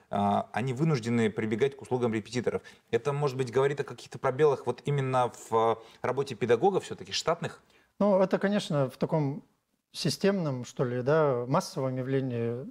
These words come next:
Speaker 2: точно ненормально. И необходимо отметить, что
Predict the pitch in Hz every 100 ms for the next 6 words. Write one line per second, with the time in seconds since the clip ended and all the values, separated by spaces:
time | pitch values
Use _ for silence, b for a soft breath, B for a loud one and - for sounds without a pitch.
0 | 277 180 - 151 131 127 127 117 110 110
1 | 131 185 139 139 135 131 131 131 147 143
2 | 147 170 147 143 185 175 135 - 147 135